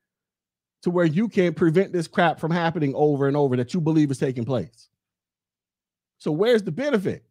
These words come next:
How is that a knock on me because I don't look like you? I'm not the one walking outside worried about if I'm gonna be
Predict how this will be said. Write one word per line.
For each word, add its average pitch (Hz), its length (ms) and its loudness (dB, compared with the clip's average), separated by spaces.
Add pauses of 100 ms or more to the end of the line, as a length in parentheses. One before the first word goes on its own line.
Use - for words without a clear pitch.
(440)
How 262 260 2
is 226 100 -2
that 247 200 4
a 190 80 2
knock 208 400 0
on 196 220 0
me 233 180 0
because 170 400 -2
I 220 140 0
don't 214 160 -2
look 202 180 -4
like 175 260 -4
you? 226 260 -6
I'm 285 180 -4
not 254 200 -6
the 220 80 -6
one 214 240 -4
walking 214 340 -4
outside 196 420 0
worried 202 320 0
about 180 280 0
if 170 140 -8
I'm 208 200 -4
gonna 190 180 0
be 175 360 -2